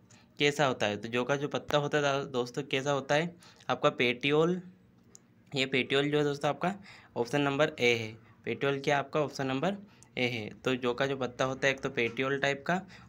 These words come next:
और एक स-, सेसाइल टाइप का, सी दोनों, डी उर्वरक। दोस्तों, इनमें से जौ का पत्ता जो होता है आपका, वो आपका बी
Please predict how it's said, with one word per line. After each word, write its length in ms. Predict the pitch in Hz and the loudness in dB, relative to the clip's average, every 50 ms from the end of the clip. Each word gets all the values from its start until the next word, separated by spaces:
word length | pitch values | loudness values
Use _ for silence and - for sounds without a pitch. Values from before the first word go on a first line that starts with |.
| - | -4
और 100 | 127 127 | 0 2
एक 260 | 143 151 - 185 185 180 - - - - - - - | 2 2 2 0 -2 -4 -6 -14 -20 -20 -20 -20 -18
स-, 380 | - - - - - - - - - - - - - - - - - - - - - - - - - - - | -14 -12 -10 -10 -10 -12 -16 -18 -20 -20 -20 -20 -20 -20 -20 -20 -20 -20 -20 -20 -20 -20 -20 -20 -20 -20 -20
सेसाइल 640 | - - - - 123 120 120 120 135 135 139 143 139 | -20 -10 -4 -2 -2 -2 -2 -2 0 0 2 0 2
टाइप 300 | 135 143 143 143 143 - - | 2 2 2 2 0 -2 0
का, 300 | 165 165 175 175 - - - | 0 0 0 -2 -8 -12 -16
सी 300 | - - - 143 143 139 | -12 -8 -4 -2 -2 -2
दोनों, 480 | 131 127 120 120 127 135 147 160 180 196 - - - - - - - 123 | 0 2 2 2 4 4 2 2 2 0 -4 -12 -20 -20 -20 -12 -6 2
डी 160 | 123 143 151 | 2 4 4
उर्वरक। 560 | 143 135 127 123 123 120 117 113 110 107 - - - - _ - | 4 2 2 4 4 4 4 4 2 0 -2 -10 -20 -20 _ -6
दोस्तों, 280 | - 139 139 139 - 147 | -4 -4 -4 0 0 0
इनमें 200 | 143 139 139 139 | 2 2 0 0
से 100 | 143 143 | -2 -2
जौ 160 | 131 135 127 | -2 -2 -2
का 100 | 117 135 | -2 -2
पत्ता 280 | 131 139 127 123 143 143 | -2 -2 -2 0 0 0
जो 120 | 139 143 | 0 0
होता 200 | 139 131 135 139 | -2 -2 -2 -2
है 60 | 135 | -2
आपका, 200 | 131 131 - 135 | -2 -2 -4 -4
वो 60 | 131 135 | -2 -2
आपका 340 | 131 127 127 - 170 202 208 - - - - - - - - - - - - - - - - - - - - - - - - - - | -2 -4 -2 -2 -2 -4 -2 -6 -14 -18 -20 -20 -20 -20 -20 -20 -20 -20 -20 -20 -20 -20 -20 -20 -20 -20 -20 -20 -20 -20 -12 -10 -8
बी 340 | 127 117 139 143 131 120 104 | -4 0 0 0 0 -2 -6